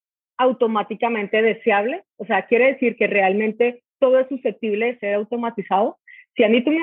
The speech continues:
hablas de automatizar un proceso o unos servicios, lo puedo entender. Ahora, cuando la autom-, cuando las decisiones recaen sobre la vida de las personas, ¿es deseable que sean automatizadas? Sería mi pregunta.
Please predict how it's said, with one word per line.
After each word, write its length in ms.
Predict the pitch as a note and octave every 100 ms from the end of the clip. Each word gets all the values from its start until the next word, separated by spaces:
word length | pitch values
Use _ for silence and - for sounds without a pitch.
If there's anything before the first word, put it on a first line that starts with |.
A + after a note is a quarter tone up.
| D#4+
hablas 240 | C4+ G#3
de 60 | G3+
automatizar 720 | G3 G3+ G3 F#3+ F#3 G3 -
un 180 | C4 A#3+
proceso 680 | B3+ C4 C4 B3+ B3 E3+ - _ -
o 80 | G#3+
unos 240 | A3 C4
servicios, 380 | D#4 A3+ A3+ C#4
lo 120 | C4
puedo 140 | G3+ G3+
entender. 400 | G#3+ G3+ F3 -
Ahora, 380 | G3+ G#3 G3+ - _ _ _
cuando 340 | A#3 G#3+ G#3+ G#3+
la 140 | G#3
autom-, 400 | G3 A3 G#3 F#3+
cuando 240 | A3+ G#3+ G#3
las 160 | G3+
decisiones 540 | G3 G3 F#3 C4+ D4 A3
recaen 640 | G3 - B3 C4 B3 F3+ -
sobre 240 | F#3+ F3+
la 120 | F3+
vida 200 | F#3 G#3+
de 60 | A#3+
las 140 | C4
personas, 440 | A#3 G#3 G#3 G#3+ B3 _ _ _
¿es 200 | A#3+ A3+
deseable 520 | G#3 A3+ C4+ B3 D4+ D4
que 100 | A3+
sean 200 | G#3+ G#3+
automatizadas? 720 | A3+ B3 A#3+ F#3 G#3+ A#3+ E4 -
Sería 220 | G#3 G#3 G3+
mi 120 | A3+
pregunta. 520 | G#3+ G3+ G#3+ A#3+